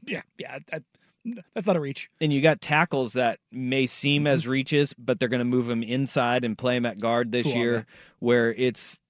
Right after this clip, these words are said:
Speaker 2: i-, it's gonna, it's gonna look weird. But the smart teams are gonna thrive, and that's
Speaker 1: Mm-hmm.
Speaker 2: where you look at Seattle.
Speaker 1: Mm-hmm.
Speaker 2: They have a, a history of talent evaluation and drafting really well.
Speaker 1: Mm-hmm.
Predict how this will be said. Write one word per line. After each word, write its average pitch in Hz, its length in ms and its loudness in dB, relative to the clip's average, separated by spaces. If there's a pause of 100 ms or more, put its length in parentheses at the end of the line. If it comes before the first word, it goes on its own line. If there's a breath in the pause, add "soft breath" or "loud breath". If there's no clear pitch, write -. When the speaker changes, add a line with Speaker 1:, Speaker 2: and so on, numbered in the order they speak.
(280)
Speaker 2:
i-, 139 160 -8
it's 147 240 0
gonna, 147 320 4
it's 139 220 4
gonna 143 160 4
look 139 160 2
weird. 160 180 4
But - 140 0
the 117 100 -6
smart 131 400 -2
teams 135 460 -4 (240)
are 117 80 -2
gonna 104 220 -2
thrive, 101 460 0
and 113 160 -4
that's 131 220 0
Speaker 1:
Mm-hmm. 147 80 -2
Speaker 2:
where 120 220 2 (300 soft breath)
you 110 120 -2
look 117 160 -2
at 95 180 -4
Seattle. 110 720 -2
Speaker 1:
Mm-hmm. - 200 -6 (280)
Speaker 2:
They 110 420 0
have 127 480 2
a, 113 320 -4
a 101 60 -2
history 139 800 -2
of 104 360 -2 (200)
talent 127 300 -2
evaluation 117 640 0
and 104 100 -4
drafting 101 380 -4
really 98 200 -2
well. 85 200 -6
Speaker 1:
Mm-hmm. 82 100 -6